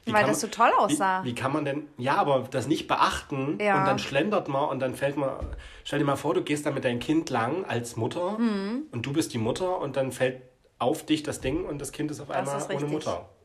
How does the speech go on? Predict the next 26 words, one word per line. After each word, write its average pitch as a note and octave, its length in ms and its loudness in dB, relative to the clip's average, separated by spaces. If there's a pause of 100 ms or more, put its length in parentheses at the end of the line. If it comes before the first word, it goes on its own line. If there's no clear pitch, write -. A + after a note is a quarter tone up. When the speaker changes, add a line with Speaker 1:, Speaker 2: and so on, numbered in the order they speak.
(140)
Speaker 2:
Ja. G3+ 240 -10 (880)
Speaker 1:
Könnte B2+ 280 4
ja A#2+ 80 6
Speaker 2:
Grund A#2+ 80 0
Speaker 1:
passieren. D3+ 300 4
Speaker 2:
Eiszapfen. - 520 0 (240)
Hast A3 200 4
du B3+ 60 0
dir B3 140 2
dann, B3 180 4
als G#3+ 240 -4
du A#3+ 60 -2
da A3 220 2
auch D4+ 240 -2
unten A#3 340 0
drunter A3+ 280 2
durchgelaufen C4 640 0
bist, C#4+ 220 -4
hast B3+ 180 -4
du A#3+ 40 -6
dir A#3+ 120 -2
dann A3+ 180 -2
Musik G#3 320 -4
angemacht C4 540 0
und G#3+ 240 -4
dir, G#3 140 -6